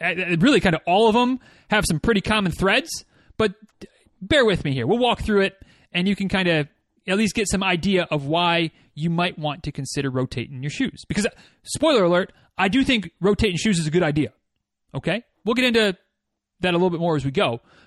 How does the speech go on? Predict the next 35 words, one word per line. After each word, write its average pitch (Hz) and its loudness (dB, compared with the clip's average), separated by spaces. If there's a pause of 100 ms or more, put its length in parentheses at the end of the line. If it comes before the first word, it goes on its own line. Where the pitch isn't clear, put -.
But 202 0
just, - 0
just 277 -2
so 285 0
you 240 0
know 233 0
where 214 2
I'm 208 0
coming 214 0
from, 254 -2
I'm 240 -2
pro 226 0
shoe 214 -4
rotation. 170 -2 (560)
Right? 156 -2
I 175 0
may 208 2
be 170 -2
a 190 2
bit 196 2
excessive 208 0
with 185 -2
my 180 -2
rotation. 170 -2 (440)
Uh, 143 -2 (100)
I 147 -4
may 165 -2
have, 165 -2 (100)
I 143 -2
don't 151 -4
know, 123 -4 (120)
six - -4
or 175 0
eight 170 -4
pairs 180 0